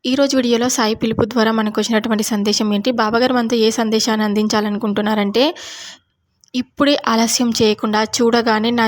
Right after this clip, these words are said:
చేయినేదే తాకు తల్లి, నా చేయి నుంచి వెలువడుతున్న ఈ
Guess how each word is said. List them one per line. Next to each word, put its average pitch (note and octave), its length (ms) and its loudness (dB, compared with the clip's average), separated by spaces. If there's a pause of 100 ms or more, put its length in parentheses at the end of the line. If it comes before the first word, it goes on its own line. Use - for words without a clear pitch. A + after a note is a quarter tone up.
చేయినేదే A3+ 440 2
తాకు A3 320 0
తల్లి, A3 280 2 (680)
నా A3+ 180 0
చేయి A3+ 280 2
నుంచి A#3+ 340 0 (2000)
వెలువడుతున్న A#3+ 600 2 (260)
ఈ A#3 100 0